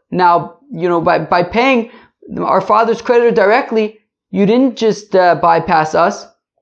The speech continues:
You still need to pay us because this a thousand dollars would have been un-, he wouldn't have been able to collect it from us. And therefore, you need to pay us the thousand dollars for the field and forget about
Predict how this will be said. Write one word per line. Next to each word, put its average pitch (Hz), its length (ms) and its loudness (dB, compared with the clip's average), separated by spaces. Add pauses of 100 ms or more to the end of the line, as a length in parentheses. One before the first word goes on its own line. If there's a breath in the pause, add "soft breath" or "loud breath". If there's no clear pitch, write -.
(140)
You 202 160 0
still 277 300 2
need 254 180 2
to 247 80 0
pay 262 240 0
us 214 220 0
because 214 400 0
this 254 180 -2
a 254 80 -2
thousand 220 380 0
dollars 233 400 2
would 220 160 2
have 190 120 0
been 220 140 0
un-, 226 220 0
he 226 100 0
wouldn't 285 240 0
have 233 80 0
been 208 100 0
able 170 200 0
to 160 100 -8
collect 165 380 -4
it - 200 -4 (280 soft breath)
from - 260 -2
us. - 300 -2 (1800)
And 202 160 4
therefore, 214 580 0 (280 loud breath)
you 262 460 2
need 214 180 0
to 214 80 2
pay 233 260 0
us 254 220 0
the 220 100 0
thousand 214 360 0
dollars 220 240 0
for 214 100 -2
the 196 80 0
field 160 360 0 (2500)
and 208 260 0
forget 220 380 0
about 220 600 0